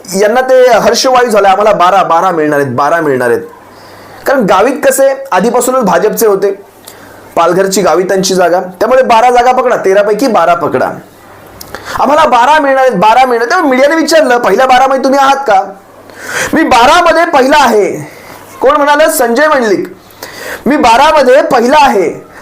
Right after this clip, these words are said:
तुम्ही पहिले आहात की बाराचे आहात, आम्हाला नाही माहिती. तुम्ही लिहा, शिवसैनिकांनो, कमेंट मध्ये लिहा, हे पहिले असतील की बाराचे असतील, हे तुम्ही कमेंट मध्ये लिहा. हे पहिल्या बारा मध्ये आहेत, बाराचे आहेत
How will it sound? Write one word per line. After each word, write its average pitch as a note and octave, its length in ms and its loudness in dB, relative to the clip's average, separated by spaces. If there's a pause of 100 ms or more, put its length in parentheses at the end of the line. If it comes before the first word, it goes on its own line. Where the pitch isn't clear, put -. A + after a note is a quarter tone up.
तुम्ही G#3+ 180 0
पहिले A3+ 320 0
आहात D4 200 4
की D4+ 140 -4
बाराचे A#3 400 0
आहात, B3+ 200 2 (300)
आम्हाला A#3 300 2
नाही A3+ 160 0
माहिती. D#3+ 420 -2 (960)
तुम्ही C#4+ 200 0
लिहा, D4 240 2
शिवसैनिकांनो, D4+ 720 0
कमेंट D#4+ 400 -2
मध्ये D#4+ 240 0
लिहा, C4 340 2 (140)
हे - 360 -2
पहिले C4+ 280 0
असतील E4 300 0
की F4 100 0
बाराचे C#4+ 380 2
असतील, G3 400 -2 (640)
हे A3+ 100 0
तुम्ही B3+ 200 0
कमेंट B3 300 0
मध्ये A#3 200 0
लिहा. D#3+ 220 -2 (800)
हे A#3+ 60 2
पहिल्या A#3+ 320 2
बारा A#3+ 260 4
मध्ये A#3+ 220 2
आहेत, B3 180 0 (680)
बाराचे A3 460 2
आहेत B3 120 2